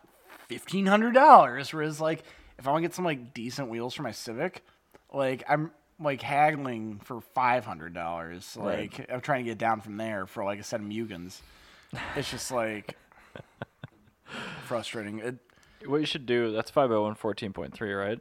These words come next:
Speaker 1: Yeah, I should convert to
Speaker 2: Get
Speaker 1: four by
Speaker 2: some, uh,
Speaker 1: one forty
Speaker 2: no.
Speaker 1: or four by one fourteen.
Speaker 2: Get some, like, stock Tesla Model three wheels just to troll people.
Speaker 1: That, those actually look good.
Speaker 2: They do without the
Speaker 1: Yeah.
Speaker 2: aero covers, and
Speaker 1: Yeah,
Speaker 2: they're
Speaker 1: without
Speaker 2: cheap.
Speaker 1: Really?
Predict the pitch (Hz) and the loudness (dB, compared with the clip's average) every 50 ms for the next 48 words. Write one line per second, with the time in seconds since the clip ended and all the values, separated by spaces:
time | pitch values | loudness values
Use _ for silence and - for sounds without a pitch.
0 | - _ 123 123 123 120 - 151 131 - 139 123 123 123 110 117 117 - 151 - | -8 _ -2 -2 0 0 -2 -6 -6 -6 -6 -4 -4 -4 -4 -2 0 0 0 0
1 | - 135 135 120 123 117 117 113 110 104 104 110 113 113 117 113 113 110 117 127 | 2 4 4 6 6 4 4 4 2 0 0 -2 -2 -2 -2 -4 -4 -6 -2 4
2 | 139 143 139 135 123 175 151 143 135 131 135 127 - 123 120 - 143 131 131 131 | 6 6 8 8 8 8 6 6 4 2 0 0 -2 -4 -4 -4 -4 -4 -2 0
3 | - 151 - - 208 202 185 170 - - - - 127 98 113 - - - 113 - | 0 0 -2 -2 -2 0 0 0 -2 -6 -4 -2 0 0 0 -2 -2 -2 -4 -2
4 | - 117 107 101 98 92 92 - 104 80 82 85 80 78 - 92 92 104 - - | -2 0 0 2 2 0 -2 -4 -6 -6 -4 -2 -4 -4 -4 -6 -10 -12 -12 -12
5 | - - - 69 69 - 73 69 - 80 78 95 123 - - _ _ _ _ _ | -10 -8 -8 -8 -8 -8 -10 -10 -6 -6 -6 -6 -8 -12 -20 _ _ _ _ _
6 | _ 117 147 208 240 - 131 156 202 254 359 370 330 - 185 135 117 - 180 - | _ -4 -2 -2 -4 -4 -4 -6 -4 -2 -2 -2 0 0 -2 -2 0 -2 -4 -4
7 | 87 101 - - 104 104 113 110 104 101 - - 90 - - 147 - - - - | -4 -8 -6 -6 -4 -2 0 0 0 -2 -2 -2 -2 -2 -2 -4 -4 -4 -6 -6
8 | - 104 101 95 113 - 95 110 - 143 135 135 131 135 127 135 - - - - | -8 -8 -8 -8 -10 -8 -6 -4 -4 -2 -2 -2 -4 -4 -4 -4 -6 -10 -14 -18
9 | - - - - - - _ _ - - - _ _ - 147 190 196 113 101 | -18 -18 -20 -20 -20 -20 _ _ -18 -18 -18 _ _ -6 -2 -2 -2 -2 -4